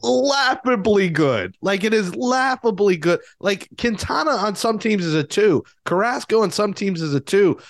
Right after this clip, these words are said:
Your one through five are all solid pitchers. And,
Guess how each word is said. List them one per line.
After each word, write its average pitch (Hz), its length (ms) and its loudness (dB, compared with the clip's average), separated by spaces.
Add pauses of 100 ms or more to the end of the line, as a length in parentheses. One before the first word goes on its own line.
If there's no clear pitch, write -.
(240)
Your 285 240 2
one 247 320 2
through 208 280 -2 (200)
five 214 340 0
are 175 220 0
all 220 220 2
solid 202 580 -2
pitchers. 190 420 0
And, 135 160 0